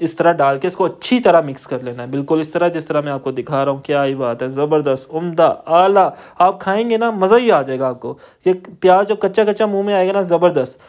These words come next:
साथ ही आपका जो लहसुन का आपने तड़का लगाया था सरसों के तेल में, वो आपने इसके अंदर डाल देना है। ये देखें क्या ज़बरदस्त किस्म की लुक दे रहा है।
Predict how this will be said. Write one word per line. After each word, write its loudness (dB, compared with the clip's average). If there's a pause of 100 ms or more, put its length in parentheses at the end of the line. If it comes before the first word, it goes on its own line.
(140)
साथ 2
ही -4
आपका 2
जो -2
लहसुन -2
का 4
आपने -2
तड़का -2
लगाया 2
था 0
सरसों -6
के -4
तेल 2
में, -2
वो -4
आपने -4
इसके -14
अंदर -10
डाल 0
देना -6
है। -6
ये -4
देखें -10
क्या -2
ज़बरदस्त -8
किस्म -10
की -10
लुक -10
दे -6
रहा -2
है। -6